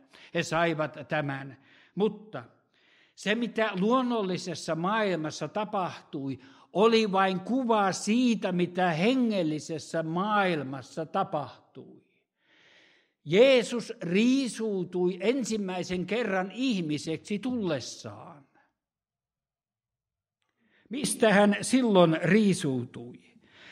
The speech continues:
Hän tyhjensi itsensä ja otti orjan muodon,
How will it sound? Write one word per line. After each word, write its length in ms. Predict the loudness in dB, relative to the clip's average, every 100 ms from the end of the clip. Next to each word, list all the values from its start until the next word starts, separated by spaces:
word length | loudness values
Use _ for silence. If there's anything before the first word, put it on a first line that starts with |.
| 4
Hän 260 | 6 6 8
tyhjensi 640 | 8 8 8 6 4 0 2
itsensä 600 | 2 2 -4 -2 0 2
ja 160 | 2
otti 320 | 2 0 0
orjan 480 | 6 6 8 6 4
muodon, 680 | 4 6 8 8 6 2